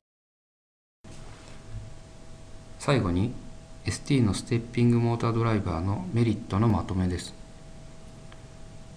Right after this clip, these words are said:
電圧制御、電流制御に共通するメリットとして、デジタルモーションエンジンがあり、コントローラーやサブコントローラーを使った制御を削減できます。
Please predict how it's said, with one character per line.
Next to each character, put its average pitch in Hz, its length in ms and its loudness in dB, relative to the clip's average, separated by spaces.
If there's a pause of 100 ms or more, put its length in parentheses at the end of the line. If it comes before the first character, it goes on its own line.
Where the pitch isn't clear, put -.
(100)
電 123 240 6
圧 127 180 2
制 117 200 4
御、 85 180 2 (240)
電 127 260 4
流 120 200 6
制 120 280 6
御 95 60 4
に 90 160 4
共 107 240 2
通 107 240 0
す 113 140 0
る 110 80 4
メ 107 120 8
リ 104 60 6
ッ - 40 4
ト - 180 -2
と - 120 -2
し - 120 0
て、 - 260 2 (300)
デ 98 100 2
ジ - 140 0
タ 127 100 4
ル 123 120 6
モ 120 180 8
ー 117 40 2
シ - 60 -2
ョ 123 60 6
ン 120 120 6
エ 117 100 6
ン 110 100 4
ジ 107 140 0
ン 104 100 2
が 113 140 4
あ - 40 4
り、 - 120 -2 (540)
コ - 120 2
ン 110 100 6
ト 110 100 2
ロ 113 140 4
ー 104 60 6
ラ 95 120 4
ー 90 40 2
や 90 100 0
サ - 140 0
ブ 107 100 0
コ 110 160 0
ン 107 60 4
ト 110 100 -2
ロ 110 120 4
ー 107 40 4
ラ 92 100 4
ー 87 40 0
を 90 60 -2
使 - 200 -6
っ 90 100 -2
た 92 120 -2
制 95 280 2
御 120 100 4
を - 20 2
削 95 320 -4
減 87 160 0
で 87 100 -2
き - 120 -8
ま 80 120 -4
す。 - 220 -12